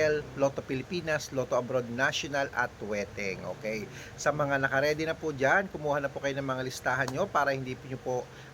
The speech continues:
malagpasan ang aming mga numero. At three days nyo po yan naaalagaan, tatayaan bago nyo po palitan, mga kalaki, ang mga lucky numbers. Marami pong nananalo sa mga lucky numbers natin. Nakapost po yan sa Facebook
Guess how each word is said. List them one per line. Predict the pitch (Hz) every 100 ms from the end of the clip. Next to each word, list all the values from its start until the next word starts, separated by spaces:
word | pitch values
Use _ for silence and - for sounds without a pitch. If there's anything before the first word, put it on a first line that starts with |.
| 127
malagpasan | 131 131 - - 131 127
ang | 123
aming | 120 127 123
mga | 120 117
numero. | 120 117 104 101
At | 131 139
three | - 175 165
days | 170 165
nyo | - -
po | 165
yan | 160 151 165 - - - - -
naaalagaan, | 143 131 104 135 123 151 175 160 170
tatayaan | 139 127 123 120 120 123
bago | 120 127 123
nyo | 123
po | 127 120
palitan, | 123 117 113 117 117
mga | 110 110
kalaki, | 113 110 107 107
ang | 110 104
mga | 107
lucky | 104 92 90
numbers. | 104 101 92 - - - - -
Marami | 135 156 202 220
pong | - 214
nananalo | 190 180 165 165 175
sa | 175
mga | 170 143 135
lucky | 135 131
numbers | 127 123 123
natin. | 131 123 143 135
Nakapost | 131 123 131 135 -
po | 135
yan | 131 123
sa |
Facebook | 131 143 131 135